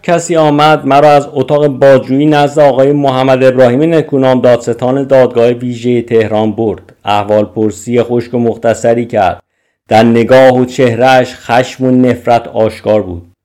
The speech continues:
اما ظاهراً آرام می‌نمود. در میانهٔ بحث به مناسبت سخنانم در کنفرانس برلین مبنی بر تغییرپذیری احکام اجتماعی اسلام صحبت از ارتداد شد.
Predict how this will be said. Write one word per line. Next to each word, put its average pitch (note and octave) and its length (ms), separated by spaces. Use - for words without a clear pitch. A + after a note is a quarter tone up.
اما G#3 260
ظاهراً C#3 480
آرام A#2 480
می‌نمود. F2+ 500
در G#2+ 140
میانهٔ A2+ 420
بحث E3 500
به A#2 100
مناسبت B2+ 840
سخنانم D3 800
در D3 180
کنفرانس A2+ 600
برلین A#2 720
مبنی C3 440
بر D#3 220
تغییرپذیری A#2+ 1300
احکام D3+ 540
اجتماعی A#2 680
اسلام G#2+ 600
صحبت B2+ 600
از C#3+ 240
ارتداد C#3+ 680
شد. - 280